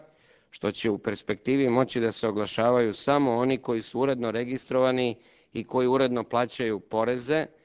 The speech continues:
Prema tome, zakon ima jednu dimenziju borbe protiv sive ekonomije.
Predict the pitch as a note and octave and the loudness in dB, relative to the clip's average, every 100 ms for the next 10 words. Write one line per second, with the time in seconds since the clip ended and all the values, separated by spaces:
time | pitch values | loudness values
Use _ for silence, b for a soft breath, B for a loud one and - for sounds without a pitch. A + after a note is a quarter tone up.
0 | b - F#2+ G#2 - B2 B2 G#2+ A2+ A#2+ | b -10 -6 -6 0 2 2 2 2 2
1 | - A2+ A#2 A#2+ A2 A2+ A2+ G2+ G2+ A2+ | 2 2 2 2 2 2 0 0 0 0
2 | G#2+ A2 G2+ A2 G#2 A2 - G#2 - G2+ | 0 -2 0 0 2 -2 -2 -4 -4 -8
3 | - F#2+ F#2+ G2 - A2 A2+ F#2 | -8 -8 -4 -4 0 2 4 2